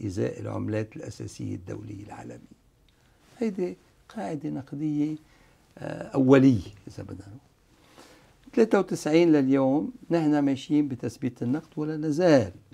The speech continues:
صيرفة ما هي غير استمرار لسياسة تثبيت النقد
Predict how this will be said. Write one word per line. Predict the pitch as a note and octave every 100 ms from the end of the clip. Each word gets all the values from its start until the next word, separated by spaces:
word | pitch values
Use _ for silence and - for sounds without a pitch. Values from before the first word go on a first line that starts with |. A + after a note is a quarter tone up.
| - _ _ _ _ _ _ _ _ -
صيرفة | - E3 F3 C3 - B2 B2 A#2
ما | B2+
هي | E3 F3+ D3+ B2+
غير | A#2+ C#3+ C#3
استمرار | A#2+ - B2 A2+ C3 F#3+ C#3 F#2 - _ _ _ _ _ _ -
لسياسة | G2+ G2+ G#2+ G2+ G2+ - G2 F#2+ - - G#2+ - G#2 -
تثبيت | F#2+ G#2 G#2 F#2
النقد | F#2 G2 -